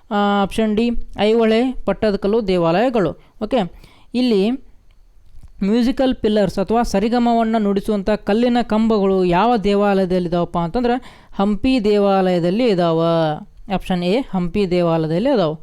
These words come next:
ಓಕೆ, ನೆಕ್ಸ್ಟು ನಾಲ್ಕನೇ ಪ್ರಶ್ನೆ ನೋಡ್ರಿ, ಏನಿತ್ತಪ್ಪ ನಾಲ್ಕನೇ ಪ್ರಶ್ನೆ ಅಂತಂದ್ರೆ,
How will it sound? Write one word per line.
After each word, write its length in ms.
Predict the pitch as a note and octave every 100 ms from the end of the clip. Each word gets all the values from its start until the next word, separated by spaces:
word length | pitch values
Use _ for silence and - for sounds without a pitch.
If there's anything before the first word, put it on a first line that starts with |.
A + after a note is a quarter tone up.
| -
ಓಕೆ, 160 | F#3+ C#4 A#3 - - - - -
ನೆಕ್ಸ್ಟು 540 | A#3+ A#3 - E3+ D#3 - _ _ -
ನಾಲ್ಕನೇ 320 | A#3 A#3+ C4
ಪ್ರಶ್ನೆ 300 | B3+ G3 G#3+
ನೋಡ್ರಿ, 340 | A#3+ G3+ D#3 D3+ - - - - - -
ಏನಿತ್ತಪ್ಪ 400 | A3 A#3+ A#3 -
ನಾಲ್ಕನೇ 340 | G#3+ G3+ G3 G3+
ಪ್ರಶ್ನೆ 280 | F#3 - F#3
ಅಂತಂದ್ರೆ, 720 | F3 - G3+ A3 - -